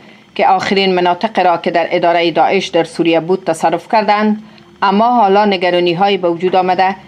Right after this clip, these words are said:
که این گروه شبه نظامی در عراق و سوریه قدرت جدید به دست آورده است. دونالد ترامپ، رئیس جمهور ایالات متحده امریکا، روز چهارشنبه در کاخ سفید به خبرنگاران گفت که کشورهای دیگر نیز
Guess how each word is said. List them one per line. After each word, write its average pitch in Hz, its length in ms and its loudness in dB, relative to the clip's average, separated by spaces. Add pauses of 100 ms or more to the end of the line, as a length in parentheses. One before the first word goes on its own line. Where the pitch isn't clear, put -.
(200)
که 196 100 -2
این 180 160 4
گروه 190 400 2
شبه - 340 -4
نظامی 175 420 0
در 160 180 0
عراق 170 400 0
و 160 60 2
سوریه 170 440 -2 (160)
قدرت 165 380 -2
جدید 180 500 -2
به 147 100 0
دست 151 320 -2
آورده 143 280 0
است. 120 280 -2 (760)
دونالد 202 280 0
ترامپ، 214 240 -2
رئیس 214 160 -2
جمهور 202 360 0
ایالات 202 400 2
متحده 190 560 0
امریکا، 185 320 -2
روز 196 200 0
چهارشنبه 185 600 0
در 175 100 0
کاخ 175 260 -4
سفید 175 400 -2
به 165 60 -2
خبرنگاران 165 680 0
گفت 202 300 0 (500)
که 202 80 -2
کشورهای 208 580 0
دیگر 196 300 0
نیز 247 520 -2